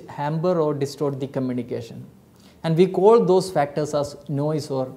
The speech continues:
barrier. And this is how the beginning of barriers comes into the communication. So the factors which affect the communication, we call it as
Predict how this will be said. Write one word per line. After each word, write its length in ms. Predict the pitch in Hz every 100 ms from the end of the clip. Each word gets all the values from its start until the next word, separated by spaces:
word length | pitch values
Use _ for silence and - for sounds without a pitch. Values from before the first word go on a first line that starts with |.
| -
barrier. 520 | 135 120 113 120 - - _ _ _ _ _ _ _ _ 165
And 160 | 160
this 140 | 190 220
is 120 | 190
how 220 | 170 170
the 100 | 156
beginning 380 | 143 147 147 143
of 260 | 135 -
barriers 480 | 135 135 139 139 123 - - _ _ _ _ _
comes 300 | 160 160 151
into 180 | 143 135
the 200 | 135 175 - - _ _ _ _ -
communication. 680 | 147 143 135 127 127 123 123 - -
So 120 | - 175
the 100 | 156
factors 640 | 180 233 - 320 320 320
which 220 | 220 220
affect 340 | 160 214 214
the 80 | 185
communication, 720 | 180 147 147 143 143 135 131
we 100 | 127
call 260 | 123 - 127
it 140 | 123
as 300 | 131 123 120